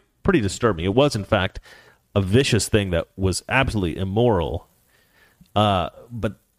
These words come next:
pff, black people dying disproportionately of covid is not anything like that. Um, but it is arguably doctors like Morse who are proposing medical experiments on the very same patients they're claiming to help. And this is what I was talking about, how this is gonna hurt black people.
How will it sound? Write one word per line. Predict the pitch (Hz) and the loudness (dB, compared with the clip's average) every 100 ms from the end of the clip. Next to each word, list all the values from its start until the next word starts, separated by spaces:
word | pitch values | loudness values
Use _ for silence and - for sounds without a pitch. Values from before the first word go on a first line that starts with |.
| _ _ _ - | _ _ _ -20
pff, | - - _ _ _ _ _ _ _ | -18 -20 _ _ _ _ _ _ _
black | - 131 170 | -2 0 2
people | 185 160 | 2 2
dying | 113 120 135 104 | 2 0 0 -2
disproportionately | 120 - - 127 139 85 101 | -4 -4 0 0 0 -2 -2
of | 90 | -4
covid | - 120 113 92 - | -2 0 2 0 -2
is | 113 101 | -4 -2
not | 113 117 - | -2 -2 -4
anything | 117 101 95 | -4 -4 -4
like | 87 98 104 | -2 0 0
that. | 62 - - _ _ _ _ _ _ _ | -4 -6 -14 _ _ _ _ _ _ _
Um, | 117 113 110 | 0 2 2
but | 131 | 2
it | 139 | 2
is | 131 | 4
arguably | 160 170 160 135 107 | 2 2 2 2 2
doctors | 113 131 - 123 113 | 2 2 2 2 2
like | 104 110 | 0 0
Morse | 107 131 160 - | 2 2 2 2
who | 113 | 0
are | 104 | 0
proposing | - 139 127 107 | 0 0 2 2
medical | 120 135 110 | 2 2 0
experiments | - - 160 127 87 - - | 0 2 2 2 0 -4 -2
on | 117 | 0
the | 110 | 2
very | 117 | 2
same | 123 120 | 2 0
patients | 113 87 120 113 | 2 0 0 0
they're | 131 | -2
claiming | - 82 87 | 0 -2 -2
to | 101 | -2
help. | 160 220 - | 2 2 0
And | 92 | 0
this | 113 117 | 0 2
is | |
what | 101 | 2
I | |
was | - | 2
talking | 123 110 | 0 0
about, | 98 - | -2 0
how | 101 | 0
this | 87 104 | 0 -2
is | |
gonna | 85 | -4
hurt | 71 113 - | -2 -2 0
black | 117 147 | 0 0
people. | 95 78 | -6 -8